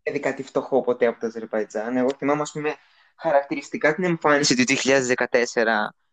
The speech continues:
αν τη θυμάστε. Δεν θυμάμαι τον τίτλο του τραγουδιού. Επικρατούσε το κόκκινο και ήταν ένας... Που έκανε αέρια, αλλά αυτό που κάνει και η Ριάννα.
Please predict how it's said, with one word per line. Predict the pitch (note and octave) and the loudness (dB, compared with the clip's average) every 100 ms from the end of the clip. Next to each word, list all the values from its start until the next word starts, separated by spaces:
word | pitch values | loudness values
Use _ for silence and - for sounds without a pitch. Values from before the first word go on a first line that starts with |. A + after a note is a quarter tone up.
| _ _ - | _ _ -2
αν | C3 | -2
τη | B2+ | -2
θυμάστε. | - C3 B2 B2+ - B2 A2+ A2 | -4 0 0 -2 -2 0 0 -2
Δεν | C#3 | -4
θυμάμαι | D3 C#3+ | -6 -6
τον | B2+ | -6
τίτλο | A#2+ | -12
του | - | -6
τραγουδιού. | A#2+ A#2 A2+ B2+ B2 A2+ G#2+ - _ _ _ _ _ _ _ | -4 -4 0 4 6 4 0 -6 _ _ _ _ _ _ _
Επικρατούσε | - E3 E3+ E3 F3 G3+ | -2 2 4 2 0 0
το | F#3 E3 | 0 4
κόκκινο | E3+ E3 D#3+ D#3+ D3+ D3+ | 4 4 0 0 2 0
και | - | 0
ήταν | D#3 D#3+ | 0 2
ένας... | D#3 D#3 D3+ - | 0 0 -2 -2
Που | - - - - - | -16 -16 -16 -16 -6
έκανε | - E3 D#3+ - | -2 0 -2 -2
αέρια, | D3+ D3 D3 C#3+ C#3 | 0 2 2 4 4
αλλά | C#3 | 2
αυτό | C#3 C#3 | -2 -4
που | |
κάνει | - C3+ | -2 -4
και | C3+ | -6
η | B2+ | -10
Ριάννα. | A#2 A#2+ | -8 -8